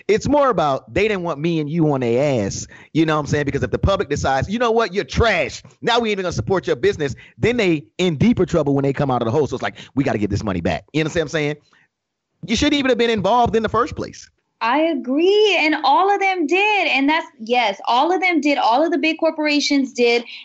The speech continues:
Speaker 2: And I'm glad that they got called out. And that's the beautiful power of social media, is that, like, without it, I don't think that they would have given the money back. 'Cause you're right, they were pressured into it.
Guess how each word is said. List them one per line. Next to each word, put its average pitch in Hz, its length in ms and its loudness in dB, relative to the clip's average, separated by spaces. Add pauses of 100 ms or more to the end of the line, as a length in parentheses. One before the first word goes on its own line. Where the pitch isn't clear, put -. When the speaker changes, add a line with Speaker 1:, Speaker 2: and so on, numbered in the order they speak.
Speaker 2:
And 233 260 0
I'm 240 180 0
glad 240 220 0
that 269 120 0
they 262 120 -2
got 233 200 0
called 233 280 0
out. 226 160 0
And 208 80 -2
that's 247 140 -2
the 302 100 0
beautiful 240 480 0
power 202 340 0
of 196 120 -2
social 190 400 -2
media, 185 420 2
is 202 240 0
that, 208 340 0
like, 202 280 0
without 208 420 0
it, 269 100 2
I 233 140 0
don't 254 220 -2
think 262 160 -2
that 254 100 -2
they 226 80 -2
would 220 140 0
have 220 100 -2
given 214 220 -8
the 202 40 -2
money 196 200 -4
back. 214 200 0
'Cause 220 160 -4
you're 240 100 0
right, 269 180 0
they 220 200 -2
were 220 120 0
pressured 247 560 -2
into 247 300 0
it. 226 120 -2